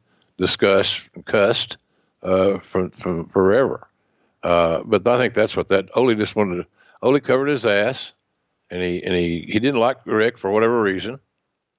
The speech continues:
They didn't get along. You'd think they would. You know, uh, they're, they both are A W A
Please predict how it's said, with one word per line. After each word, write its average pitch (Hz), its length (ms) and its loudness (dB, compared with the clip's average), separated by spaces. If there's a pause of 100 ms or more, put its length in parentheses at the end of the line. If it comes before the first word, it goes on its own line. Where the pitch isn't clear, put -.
(340)
They 92 140 -4
didn't 117 180 -2
get 120 100 2
along. 101 480 2 (320)
You'd 101 220 -8
think 160 160 0
they 143 140 2
would. 101 340 0 (800)
You 104 100 -6
know, 120 220 0
uh, 90 480 0
they're, 85 200 -8
they 98 160 0
both 107 300 -2
are 95 160 0
A 110 100 2
W 104 320 0
A 117 220 0